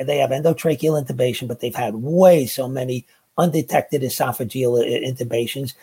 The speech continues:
and you wanna say to them, "Listen, endotracheal intubation is gone for you guys. We're gonna use King tubes, we're gonna use L M As," and that's the way it is, because we've tried to get you guys on, you know, when I say guys, I'm talking men and women.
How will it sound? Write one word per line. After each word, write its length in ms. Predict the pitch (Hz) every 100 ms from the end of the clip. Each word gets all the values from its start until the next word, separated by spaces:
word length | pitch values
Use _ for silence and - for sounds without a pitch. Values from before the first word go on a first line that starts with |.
| - -
and 120 | 151
you 80 | 156
wanna 240 | 151 160 -
say 200 | 151 151
to 120 | 147
them, 160 | 143
"Listen, 360 | 156 156 120 90 _ _ _ _ _ _ _ _ _ _ _ _ _ _ _ _ 143
endotracheal 680 | 156 156 - 139 147 139
intubation 420 | 123 127 127 135
is 100 | 120
gone 260 | 120 180 175
for 120 | -
you 140 | 165 156
guys. 480 | 156 151 147 127 - _ - -
We're 100 | 147
gonna 160 | 143 139
use 220 | 131 117
King 260 | - 202 165
tubes, 400 | 196 156 135 104
we're 100 | 135
gonna 140 | 123
use 260 | 120 123 127
L 200 | 139 151
M 120 | 143
As," 460 | 143 135 135 120 - _ _ -
and 260 | 135 123 110
that's 360 | 160 202 - -
the 100 | 156
way 280 | 156 170 170
it 100 | 165
is, 340 | 165 110 104 -
because 500 | 131 - 135 - - _ _ _ _
we've 220 | 131 131
tried 380 | - - 175 196
to 80 | 196
get 180 | 180 -
you 100 | 175
guys 300 | 160 160 139
on, 280 | 156 156 156
you 80 |
know, 80 | 127
when 120 | 127
I 40 | 131
say 200 | - 123
guys, 300 | 127 120 -
I'm 80 | 110
talking 320 | 117 - 123
men 160 | 120
and 160 | 117 101
women. 260 | 95 92